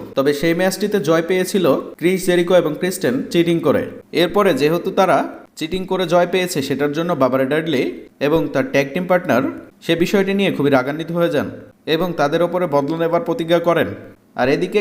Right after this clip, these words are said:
ক্রিস জেরিকো এবং ক্রিস্টেন তাদের ম্যাচ শেষ করে ব্যাকস্টেজ এরিনাতে গোসল করছিলেন। তবে তারা গোসল করে বের হয়ে আসার আগেই ডাডলি বয়েজ তাদের কাপড়গুলো চুরি করে নিয়ে সেখান থেকে পালিয়ে যান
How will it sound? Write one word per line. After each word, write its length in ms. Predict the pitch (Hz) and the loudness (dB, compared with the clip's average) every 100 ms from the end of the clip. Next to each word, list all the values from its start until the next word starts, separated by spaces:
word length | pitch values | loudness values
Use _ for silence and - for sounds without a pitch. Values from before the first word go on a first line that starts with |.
| 208 | 0
ক্রিস 180 | 175 180 | -2 0
জেরিকো 260 | 175 190 196 | 0 2 2
এবং 160 | 180 160 160 | 0 0 -2
ক্রিস্টেন 320 | 160 160 185 175 | -4 -2 -4 0
তাদের 180 | 139 131 | 2 6
ম্যাচ 160 | 135 135 - | 6 4 -2
শেষ 120 | 156 - | -6 -2
করে 180 | 165 127 - - - | 0 0 -2 -8 -2
ব্যাকস্টেজ 400 | 117 117 - 151 | -2 -2 -4 -2
এরিনাতে 360 | 156 156 160 160 | -2 -2 -4 -4
গোসল 280 | 120 131 143 | -4 -2 0
করছিলেন। 400 | 156 151 151 117 - - - - _ - | 0 -2 -2 -2 -4 -10 -20 -20 _ 0
তবে 180 | 180 202 | 2 4
তারা 200 | 208 196 | 4 2
গোসল 320 | 160 165 185 180 | 2 0 0 0
করে 140 | 190 | 0
বের 220 | 175 165 165 | 2 0 2
হয়ে 200 | 185 185 | 2 2
আসার 180 | 175 196 | 2 2
আগেই 280 | 185 160 135 | 0 2 0
ডাডলি 280 | 139 131 160 165 | 2 0 0 2
বয়েজ 200 | 170 170 | 4 4
তাদের 220 | 156 135 131 | 0 -2 -2
কাপড়গুলো 460 | 131 135 165 165 175 175 | -2 -2 -2 -2 -4 -4
চুরি 180 | 202 214 | -4 0
করে 140 | 202 202 | 2 2
নিয়ে 180 | 202 156 | 0 0
সেখান 260 | 139 139 | -2 0
থেকে 160 | 147 147 175 | 0 0 2
পালিয়ে 220 | 180 180 | 2 2
যান 120 | 151 | 0